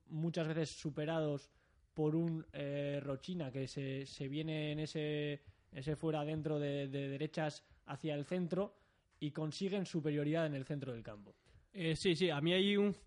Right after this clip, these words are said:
Speaker 2: un factor que me parece determinante y es que, eh, como se pudo ver, el Rayo acumuló muchos jugadores en lo que es el, la parte izquierda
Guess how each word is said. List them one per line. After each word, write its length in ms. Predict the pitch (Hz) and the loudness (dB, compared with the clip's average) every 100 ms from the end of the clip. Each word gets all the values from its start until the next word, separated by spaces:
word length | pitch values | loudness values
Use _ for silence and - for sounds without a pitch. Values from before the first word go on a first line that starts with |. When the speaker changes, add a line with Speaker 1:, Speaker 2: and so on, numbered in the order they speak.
| - | -2
Speaker 2:
un 220 | 185 185 | 0 2
factor 320 | 185 170 196 | 0 0 0
que 80 | 180 | 2
me 80 | 156 | 0
parece 280 | 156 151 | -2 0
determinante 580 | 165 160 160 165 175 165 | -2 0 0 0 0 -2
y 80 | 151 | -4
es 160 | 160 - | -4 -4
que, 400 | 170 156 151 - | -2 0 -2 -4
eh, 560 | 165 147 143 143 143 139 | -2 -2 -2 -2 -2 -2
como 180 | 156 151 | 0 0
se 120 | 156 | 0
pudo 240 | 175 180 | 0 2
ver, 160 | 180 170 | 2 2
el 120 | 151 | 2
Rayo 280 | 151 160 165 | 2 2 2
acumuló 360 | 156 160 156 160 | 0 0 2 2
muchos 300 | 170 165 - | 2 0 -4
jugadores 320 | 165 165 143 | -2 -2 -2
en 60 | |
lo 100 | 143 | -4
que 80 | 135 | -4
es 80 | 156 | -4
el, 320 | 165 156 160 | 0 0 0
la 100 | 160 | 0
parte 220 | 170 165 | 0 0
izquierda 420 | 165 - 190 202 | -2 0 0 0